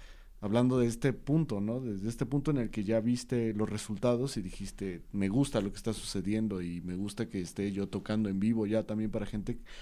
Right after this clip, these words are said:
a la que le está agradando demasiado mi proyecto". ¿Qué, qué sería lo que tú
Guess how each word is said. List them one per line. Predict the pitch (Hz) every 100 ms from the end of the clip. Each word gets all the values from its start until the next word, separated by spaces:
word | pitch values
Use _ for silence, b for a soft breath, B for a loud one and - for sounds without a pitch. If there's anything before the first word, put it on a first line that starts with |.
| B
a | -
la | 104
que | -
le | 90
está | - 120
agradando | 104 101 95 98 104 110 98
demasiado | 92 87 95
mi | 95
proyecto". | 98 104 131 143 107 87
¿Qué, | - 101 -
qué | 107
sería | - 104
lo | 101 98
que |
tú | - 98 95